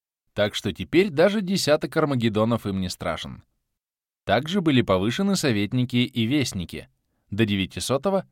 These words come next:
и восьмисотого уровня соответственно. Очень забавно поступили с игроками. Верхнюю границу характеристик, составляющую пятьсот единиц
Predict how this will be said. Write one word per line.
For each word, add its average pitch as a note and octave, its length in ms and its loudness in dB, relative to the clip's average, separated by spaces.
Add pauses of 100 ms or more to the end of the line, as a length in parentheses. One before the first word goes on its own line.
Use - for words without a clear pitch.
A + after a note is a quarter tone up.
(100)
и D#3+ 80 0
восьмисотого C3+ 800 0
уровня G2+ 400 -2
соответственно. F2+ 760 -6 (1300)
Очень G2 320 -2
забавно G2 460 2
поступили A2 480 -4
с A2+ 100 -6
игроками. A#2+ 580 -4 (1080)
Верхнюю A2+ 540 0
границу A2+ 500 0
характеристик, A#2+ 680 -2
составляющую G#2+ 680 0
пятьсот A2 400 -2
единиц G2+ 500 -2